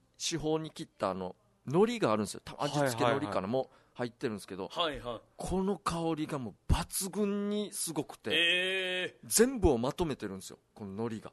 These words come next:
Speaker 2: すげえ。
Speaker 3: 静岡って海苔もいいんだ。
Speaker 1: 驚きましたね、あの、たまるやのふりかけは。
Speaker 3: はあはあ。
Speaker 1: 皆さん、本当にすごいっすよ。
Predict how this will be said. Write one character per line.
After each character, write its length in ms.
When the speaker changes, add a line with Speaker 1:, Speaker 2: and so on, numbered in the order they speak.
Speaker 2:
す 340
げ 180
え。 40
Speaker 3:
静 100
岡 360
っ 40
て 180
海 100
苔 200
も 200
い 20
い 20
ん 40
だ。 40
Speaker 1:
驚 240
き 140
ま 140
し 180
た 140
ね、 120
あ 140
の、 260
た 140
ま 160
る 160
や 120
の 280
ふ 140
り 140
か 100
け 160
は。 40
Speaker 3:
は 60
あ 40
は 40
あ。 60
Speaker 1:
皆 200
さ 180
ん、 80
本 220
当 120
に 140
す 160
ご 140
い 20
っ 20
す 160
よ。 140